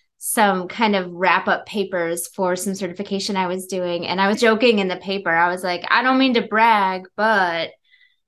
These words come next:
I took two naps this year." And, but the reality was those naps were so unusual that people in my house were shocked and worried that I was ill. But now it leads to these moments where,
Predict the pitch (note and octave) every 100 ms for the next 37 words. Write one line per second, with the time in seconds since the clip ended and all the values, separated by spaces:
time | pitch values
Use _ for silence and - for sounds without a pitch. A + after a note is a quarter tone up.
0 | _ - E4+ B3 F3+ - - C#4+ D4 C#4
1 | D4+ F4 - E3+ E3+ F3 D#3+ D3+ F#3+ D4+
2 | D4+ - B3 D4+ E4 D4+ D4 C#4+ F#4 G#4
3 | E4+ C4 B3 A3+ A3+ G#3+ - _ _ _
4 | _ _ _ G#3 D4 F4 C#4 B3 C4+ -
5 | C4 B3+ C4 B3+ B3 A3+ A#3+ A#3+ G#3+ G3+
6 | F#3+ - A#3 A3 G3+ F#3 G3 G3 G3+ -
7 | F#3 D3 C3+ - - D3+ - - G#3 G3+
8 | G3 F#3+ F#3 F3+ F3 F3+ F#3 - G#3+ F3+
9 | F3+ - A3+ F#3+ - - _ _ _ G#3+
10 | A3 B3 F4 F#4+ D4+ B3 A3+ - A#3 A3+
11 | B3 C4+ A3+ - C#4 A#3 A3+ G#3 G3+ G#3
12 | A#3 G#3 F#3+ F#3 F#3 - - G#3+ G#3+ G3+
13 | F#3+ F#3+ F#3 F#3